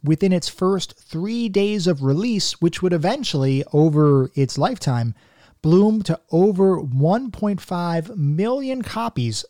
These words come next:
of the game. So what started as a fifteen thousand game sale projection morphed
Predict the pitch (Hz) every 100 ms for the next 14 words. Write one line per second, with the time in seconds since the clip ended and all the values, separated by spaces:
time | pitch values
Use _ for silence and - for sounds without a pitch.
0 | _ 143 135 131 127 147 160 131 98 110
1 | _ _ _ _ _ _ _ 151 139 139
2 | - 165 196 214 170 151 139 - - _
3 | _ - - 208 - 208 190 - 175 185
4 | 196 180 165 151 143 160 170 185 175 160
5 | - 175 180 180 170 - 143 175 190 -
6 | 165 156 147 147 202 180 - -